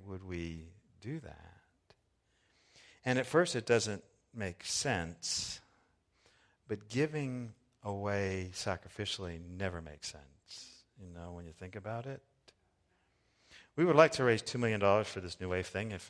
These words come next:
you know, if God wills, that's, that's great. Ten percent of that is two hundred thousand. Can you imagine what two hundred thousand dollars would do for ministry someplace else?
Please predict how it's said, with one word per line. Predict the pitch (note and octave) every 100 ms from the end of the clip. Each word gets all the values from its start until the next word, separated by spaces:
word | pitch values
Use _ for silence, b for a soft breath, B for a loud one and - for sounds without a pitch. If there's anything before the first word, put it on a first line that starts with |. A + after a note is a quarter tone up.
| F#2+
you |
know, | E2+ E2+
if | -
God | F2 D#2
wills, | D#2+ F#2 -
that's, | D#2+ D#2 -
that's | D#2+ -
great. | D#2+ D#2+ G2 b b b b -
Ten | C3
percent | C3+ A#2 A#2 A2
of |
that | F#2 E2+
is | E2
two | - G2
hundred | F#2 E2+
thousand. | F2+ E2+ F#2 F2+ E2 -
Can | A#2+
you | D#3
imagine | A2 F2 F#2 G2+
what | E2+
two | - F#2+
hundred | F#2 -
thousand | F2+ F2 D#2+
dollars | D#2+ D#2+ D#2+
would | E2 D#2
do | D#2 D#2 F#2+ _ _ _ _ _ _ _ _ _ _
for | E2
ministry | D#2 D#2+ - E2+
someplace | E2 D#2 E2 -
else? | E2+ - -